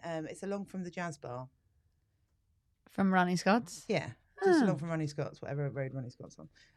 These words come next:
Speaker 1: It's really lovely. Basically, it's really cool. It's a really, I've been there before, um, and it's, um, you go, and it, what's nice is that I really love it, and it wasn't chosen <laughs> because I love it. It was
Speaker 2: Oh, that's
Speaker 1: chosen
Speaker 2: good.
Speaker 1: by
Speaker 2: Yeah,
Speaker 1: accident.
Speaker 2: so good. By
Speaker 1: Um,
Speaker 2: accident.
Speaker 1: um,
Speaker 2: Well
Speaker 1: but
Speaker 2: done.
Speaker 1: I really
Speaker 2: Yep.
Speaker 1: love it. It's
Speaker 2: Yeah.
Speaker 1: basically, it's like,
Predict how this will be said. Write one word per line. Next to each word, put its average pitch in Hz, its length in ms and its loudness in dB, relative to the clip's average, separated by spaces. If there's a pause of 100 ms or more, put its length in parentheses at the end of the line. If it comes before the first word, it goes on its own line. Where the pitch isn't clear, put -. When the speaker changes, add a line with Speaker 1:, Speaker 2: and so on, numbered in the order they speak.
Speaker 1:
It's 254 120 0
really 320 160 0
lovely. 202 220 0
Basically, 220 300 2
it's 190 80 -8
really 214 160 -4
cool. 202 140 -4
It's 202 120 -4
a 226 60 -2
really, 220 120 -2
I've 220 160 0
been 220 140 0
there 165 100 -2
before, 127 360 -2
um, 143 260 0 (300)
and 156 160 0
it's, - 340 -6
um, 143 400 0
you 165 140 -6
go, 151 180 -2 (400)
and 196 140 0
it, 190 160 -4
what's 208 240 -2
nice 147 260 -2
is 143 120 -6
that 147 120 -4
I 165 80 2
really 156 260 0
love 151 200 0
it, 120 100 -6
and 143 320 0 (240)
it 147 160 -2
wasn't 151 300 -2
chosen 190 300 0
<laughs> - 60 -4
because - 300 -12
I 208 160 -2
love 208 320 -4
it. - 320 -12 (320)
It 151 80 4
was 269 80 6
Speaker 2:
Oh, 359 60 6
that's 202 60 8
Speaker 1:
chosen 208 160 8
Speaker 2:
good. 165 120 10
Speaker 1:
by - 120 6
Speaker 2:
Yeah, 254 80 6
Speaker 1:
accident. 202 260 4
Speaker 2:
so 226 180 6
good. 185 260 4
By 214 120 8
Speaker 1:
Um, 196 80 8
Speaker 2:
accident. 196 420 4
Speaker 1:
um, 202 60 8
Speaker 2:
Well 180 100 8
Speaker 1:
but 156 140 4
Speaker 2:
done. 170 80 8
Speaker 1:
I 185 80 4
really 185 140 2
Speaker 2:
Yep. 202 100 10
Speaker 1:
love 160 80 0
it. 143 60 -6
It's 185 80 4
Speaker 2:
Yeah. 156 120 10
Speaker 1:
basically, 202 280 2
it's 160 80 -8 (180)
like, 190 140 0